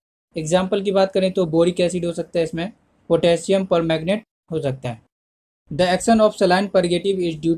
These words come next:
to their osmotic property, saline purgative का जो एक्शन होता है वो osmotic property के कारण होता है।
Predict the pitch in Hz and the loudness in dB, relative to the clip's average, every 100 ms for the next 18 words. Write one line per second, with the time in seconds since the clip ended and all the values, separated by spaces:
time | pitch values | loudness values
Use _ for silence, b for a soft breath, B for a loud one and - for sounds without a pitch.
0 | 175 180 156 165 214 - 170 170 165 160 | -2 -4 0 0 0 -2 -2 -2 -4 -6
1 | 220 165 151 151 131 127 107 _ _ _ | -4 -2 -2 -4 -6 -8 -8 _ _ _
2 | - 165 170 202 196 180 180 180 190 180 | -8 0 2 4 4 4 4 2 2 2
3 | 165 165 165 180 147 147 131 143 151 170 | 4 2 2 0 0 2 2 2 2 -2
4 | - 185 180 190 190 220 180 165 165 175 | 0 0 2 4 2 2 2 2 -2 -2
5 | 175 175 160 151 143 127 123 131 | -2 0 2 4 2 0 -2 -4